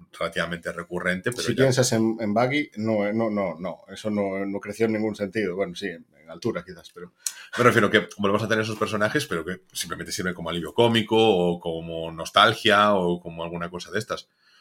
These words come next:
Speaker 1: Pero es que es como hay un no parar en el crecimiento de, de los niveles de fuerza de esta gente.
Speaker 2: Claro, ahí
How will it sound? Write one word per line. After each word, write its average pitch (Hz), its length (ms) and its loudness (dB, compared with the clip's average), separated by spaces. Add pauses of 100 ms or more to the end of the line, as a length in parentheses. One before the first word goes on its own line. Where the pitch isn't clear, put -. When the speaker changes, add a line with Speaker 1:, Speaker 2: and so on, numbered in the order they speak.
(140)
Speaker 1:
Pero 104 120 2
es - 80 -2
que 113 60 -4
es 104 60 -8
como 104 220 -2
hay 110 120 4
un 107 280 0
no 107 200 0
parar 95 320 2
en 87 80 -2
el 85 100 -8
crecimiento 87 560 -4
de, 82 200 -6 (280)
de 82 240 -10
los 85 160 -10
niveles 87 300 -6
de 82 80 -18
fuerza 87 300 -6
de 78 60 -14
esta - 160 -18
gente. 131 260 -4 (100)
Speaker 2:
Claro, 98 300 2
ahí 131 300 0